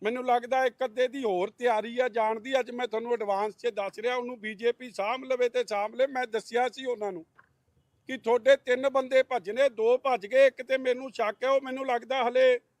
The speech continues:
ਵਿਚਕਾਰ ਜੇ ਖਲੋਤਾ, ਕਿਹੜੇ ਪਾਸੇ ਡਿੱਗੂਗਾ ਇਹ ਪੰਜ ਵਜੇ ਪਤਾ ਲੱਗੂਗਾ। ਮਗਰ ਉਸ ਤੋਂ ਬਾਅਦ ਆਮ, ਅ-, ਆਜ਼ਾਦ ਇੰਡੀਪੈਂਡੈਂਟ ਜੋ ਆਮ ਆਦਮੀ ਪਾਰਟੀ ਦੇ ਖਿਲਾਫ ਲੜੇ ਸਨ, ਉਹ ਵੀ ਡੋਲ ਗਏ। ਇਸ ਲਈ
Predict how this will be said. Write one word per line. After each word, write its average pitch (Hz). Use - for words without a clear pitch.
ਵਿਚਕਾਰ 202
ਜੇ 247
ਖਲੋਤਾ, 233
ਕਿਹੜੇ 262
ਪਾਸੇ 254
ਡਿੱਗੂਗਾ 247
ਇਹ 285
ਪੰਜ 247
ਵਜੇ 240
ਪਤਾ 214
ਲੱਗੂਗਾ। 165
ਮਗਰ 262
ਉਸ 262
ਤੋਂ 202
ਬਾਅਦ 247
ਆਮ, 226
ਅ-, -
ਆਜ਼ਾਦ 220
ਇੰਡੀਪੈਂਡੈਂਟ 277
ਜੋ 269
ਆਮ 294
ਆਦਮੀ 302
ਪਾਰਟੀ 254
ਦੇ 254
ਖਿਲਾਫ 220
ਲੜੇ 214
ਸਨ, 170
ਉਹ 254
ਵੀ 320
ਡੋਲ 254
ਗਏ। 277
ਇਸ 277
ਲਈ 302